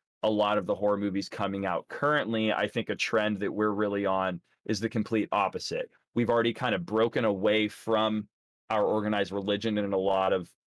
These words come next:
aspects and a lot of areas of art and such, and now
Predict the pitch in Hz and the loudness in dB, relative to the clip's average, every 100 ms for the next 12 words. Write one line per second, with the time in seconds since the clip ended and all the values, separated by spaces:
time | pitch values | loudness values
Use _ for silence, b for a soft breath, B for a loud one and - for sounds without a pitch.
0 | _ 104 104 - 110 101 104 98 98 98 | _ -2 -2 0 0 0 -2 0 2 2
1 | 95 95 95 90 85 101 101 - 101 95 | 2 0 0 0 0 0 0 0 -2 -2
2 | - 101 - 101 101 104 104 98 | 0 0 0 -2 -2 0 0 0